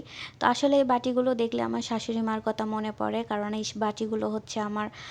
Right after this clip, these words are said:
শাশুড়ি মা আমাকে দিয়েছিল। তো এর জন্য ভাবলাম আজকে শাশুড়ি মার দেওয়া বাটিতে আমি আজকে ভাজিগুলো বেড়ে সুন্দর করে সাজিয়ে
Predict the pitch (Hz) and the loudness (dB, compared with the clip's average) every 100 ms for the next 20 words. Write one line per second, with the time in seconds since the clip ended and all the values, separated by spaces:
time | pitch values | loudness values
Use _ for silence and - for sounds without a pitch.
0 | - - - 214 226 220 220 214 214 214 | -16 -14 -6 -4 -2 -4 -2 -4 -4 -4
1 | 214 208 220 220 - 220 214 294 - - | -6 -2 -2 -2 -2 -2 0 -2 -6 -18
2 | - - - 220 226 214 233 226 226 226 | -18 -18 -6 -2 0 0 -2 0 2 2
3 | 226 - 226 220 220 226 220 220 - 226 | 0 -2 -4 -2 -2 0 0 -2 -4 -6
4 | 220 233 214 226 220 214 214 208 214 208 | -2 -2 -2 -2 -2 -2 -4 -2 -2 0
5 | 208 208 214 214 208 208 208 208 202 - | -2 -4 -4 -4 -4 -4 -4 -4 -6 -6
6 | 202 208 208 214 208 208 202 208 208 208 | -4 -4 -2 -4 -2 -4 -4 -4 -6 -6
7 | 214 208 202 208 208 - 202 - | -8 -8 -6 -8 -6 -8 -8 -6